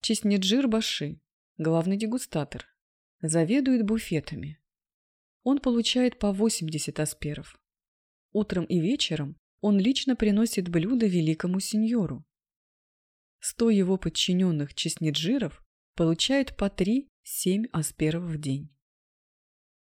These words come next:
Мутбах Амини, управляющий кухней.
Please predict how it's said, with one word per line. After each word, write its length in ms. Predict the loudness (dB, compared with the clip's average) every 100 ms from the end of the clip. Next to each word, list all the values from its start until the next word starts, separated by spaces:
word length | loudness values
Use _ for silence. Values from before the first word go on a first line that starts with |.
| -4
Мутбах 580 | 0 2 2 0 -2 -2
Амини, 600 | 2 4 4 2 -2 -8 _ _ _ -6
управляющий 720 | -4 0 0 2 2 2 -2
кухней. 680 | -2 -4 -4 -4 -8 -10